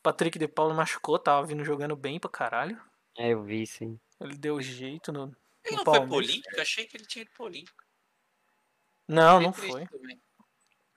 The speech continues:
Speaker 1: Ah, o meio campo
Speaker 4: Sim.
Speaker 1: do Olímpico é o Gerson, né, velho? Não tem espaço pro Patrick.
Speaker 4: Eu fiquei triste que podia ser o
Speaker 1: O Rony.
Speaker 2: Felipe Melo.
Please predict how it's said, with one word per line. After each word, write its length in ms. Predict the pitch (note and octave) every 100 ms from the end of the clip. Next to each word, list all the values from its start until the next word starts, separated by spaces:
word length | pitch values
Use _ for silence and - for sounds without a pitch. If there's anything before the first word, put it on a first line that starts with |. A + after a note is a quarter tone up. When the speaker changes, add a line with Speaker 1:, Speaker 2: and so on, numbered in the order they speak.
| _ - - - - - -
Speaker 1:
Ah, 180 | - G#3
o 40 |
meio 220 | E3+ F3+ F3+
campo 200 | G3 F#3+
Speaker 4:
Sim. 60 |
Speaker 1:
do 60 | F#3
Olímpico 360 | F3 F3 F3 A3
é 60 |
o 80 | C#4
Gerson, 400 | D4 G3+ G3+ G3+
né, 120 | F#3+
velho? 320 | E3+ C3 B2+ - -
Não 100 | D3+
tem 140 | G3
espaço 420 | - - C3+ -
pro 100 | -
Patrick. 480 | C#3 C3+ - C3+ - - - _ _
Speaker 4:
Eu 60 | -
fiquei 220 | - G#3
triste 340 | F#3+ F#3+ A3 -
que 40 | -
podia 300 | A3 G#3 G#3+
ser 180 | - A3
o 1120 | A#3+ A#3 A3+ A3+ G#3+ G#3 F#3+ D#3+ C3 A#2 G#2+ G#2 _ _ _ _ _ _ _ _ _ _ -
Speaker 1:
O 60 |
Rony. 260 | D3+ E3+ D#3
Speaker 2:
Felipe 240 | C#3 D#3
Melo. 300 | D3 C3 A#2